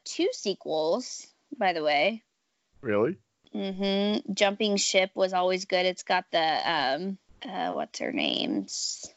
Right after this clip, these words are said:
Speaker 1: The Lawrence brothers, all three of them, Joey, Matthew, and Andrew, in there. It's, um,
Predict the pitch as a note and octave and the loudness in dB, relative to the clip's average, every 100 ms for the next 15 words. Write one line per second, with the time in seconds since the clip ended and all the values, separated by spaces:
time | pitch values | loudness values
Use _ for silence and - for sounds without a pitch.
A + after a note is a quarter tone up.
0 | - - F#3+ F#3 F#3 F3+ - - D#3 C#3+ | -2 2 2 2 -2 -4 -6 -2 0 0
1 | D3 - - E3+ - F3 E3 D3 F3+ F#3 | -2 -4 -2 -2 0 -2 0 -2 -4 -2
2 | F3+ F3+ F3+ E3+ - E3+ E3+ - D3+ D#3+ | 0 0 -2 -4 -4 -2 -2 -2 -4 -2
3 | C#3+ C#3 F3+ - - - - F#3+ F#3 D#3 | 0 0 -2 -8 -20 -6 -2 0 2 2
4 | D3 F3+ - - - - - F#3+ F#3+ - | 2 0 -4 -14 -14 -14 -8 -4 -2 -2
5 | C2 G3 | -4 -6